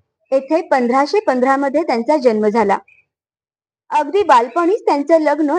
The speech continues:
एका बिजवराशी लावून देण्यात आलं. त्यानंतर काही वर्षांनी त्यांना कौटुंबिक कलहामुळं घर सोडावं लागलं. अनेक हालअपेष्टा सोसत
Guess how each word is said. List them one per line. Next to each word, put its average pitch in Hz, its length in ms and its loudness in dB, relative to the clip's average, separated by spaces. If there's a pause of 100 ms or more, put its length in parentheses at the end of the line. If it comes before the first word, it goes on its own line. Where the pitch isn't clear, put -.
एका 330 260 2
बिजवराशी 285 680 0
लावून 240 220 0
देण्यात 220 320 0
आलं. 208 200 0 (1200)
त्यानंतर 330 460 0
काही 285 340 2
वर्षांनी 294 760 0
त्यांना 285 380 4
कौटुंबिक 339 720 0
कलहामुळं 294 720 0
घर 262 180 0
सोडावं 233 420 2
लागलं. 220 340 -2 (1200)
अनेक 330 360 0
हालअपेष्टा 302 640 2
सोसत 277 760 -2